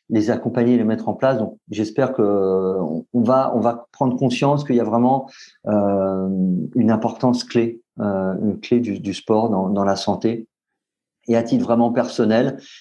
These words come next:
et globalement, sans faire langue de bois pour tout le monde, bah voilà, moi, je, je, je vais être, je vais être assez simple et assez classique,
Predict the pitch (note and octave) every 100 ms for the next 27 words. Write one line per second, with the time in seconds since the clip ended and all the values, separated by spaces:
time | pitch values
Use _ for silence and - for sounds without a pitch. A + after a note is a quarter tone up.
0 | - A2+ G#2+ G#2+ G#2 G2+ G2+ F#2+ G#2+ A2
1 | A2+ A#2 B2 A#2+ - G#2 G#2+ A2 A2 G#2+
2 | A2+ A2+ G2 - G#2+ A#2 B2+ F#2+ F#2+ F#2+
3 | G2+ A#2 A#2+ - - _ G#2+ G2 G2 -
4 | - - - - - - - - A2 A2
5 | G#2 G#2 - - A2 G2 - G2+ - G#2+
6 | - A#2 G#2+ G#2 F#2+ - - G#2 - C#3+
7 | C#3+ -